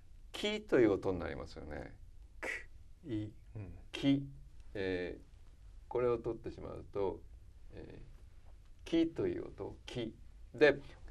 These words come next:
Speaker 1: もう、きと言い切る、ていき、えー、ですね。それで、次の母音を前の子音にくっつけて言い切ってしまう、ていき。それから、えー、itの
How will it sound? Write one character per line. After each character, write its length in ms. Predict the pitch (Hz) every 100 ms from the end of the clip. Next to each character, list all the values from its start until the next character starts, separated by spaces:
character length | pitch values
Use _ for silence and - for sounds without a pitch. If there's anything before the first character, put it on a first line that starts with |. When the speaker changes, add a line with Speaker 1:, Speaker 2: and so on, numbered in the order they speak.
| - - -
Speaker 1:
も 300 | 156 131 110
う、 120 | - - -
き 200 | 233 233
と 100 | 120
言 140 | 262
い 80 | 302
切 140 | 185
る、 140 | 95 - - - -
て 240 | 143 127
い 80 | 113
き、 340 | - 151 143 - - - - - - - - - - - - - - -
え 240 | 80 -
ー、 40 | 87
で 80 |
す 120 | - 104
ね。 200 | 107 107 - -
そ 60 | 110
れ 240 | 104 101
で、 100 | - - - - -
次 260 | 143 170
の 160 | 180 139
母 120 | 113
音 260 | 113 113 113
を 40 |
前 260 | 110 135 131
の 100 | 104
子 160 | - 98
音 100 | 98
に 100 | 95
く 100 | -
っ 20 |
つ 100 | -
け 120 | - 110
て 160 | 98
言 80 | 107
い 80 | 139
切 80 | -
っ 40 |
て 140 | -
し 120 | 95 78
ま 100 | 69
う、 60 | -
て 160 | - 104
い 80 | 82
き。 260 | - 113 - - - - - - - - -
そ 60 |
れ 40 | -
か 120 | 120
ら、 260 | 120 113 - - - -
え 220 | 104 104
ー、 60 | 147
it 200 | 160 147
の 140 | 127